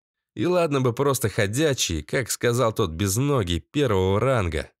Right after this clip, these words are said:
Но там было достаточно тварей второго и выше, большие и маленькие, быстрые, страшные, безобразные.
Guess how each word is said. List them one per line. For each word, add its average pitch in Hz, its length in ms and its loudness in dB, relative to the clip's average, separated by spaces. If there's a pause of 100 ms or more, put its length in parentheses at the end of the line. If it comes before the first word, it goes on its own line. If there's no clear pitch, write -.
(500)
Но 87 260 0
там 143 440 -2
было 135 260 0
достаточно 117 800 0
тварей 107 480 0
второго 107 720 0
и 101 120 2
выше, 113 540 -2 (120)
большие 120 600 0
и 107 60 2
маленькие, 107 760 0
быстрые, 104 720 -2
страшные, 104 760 -2
безобразные. 98 1120 -2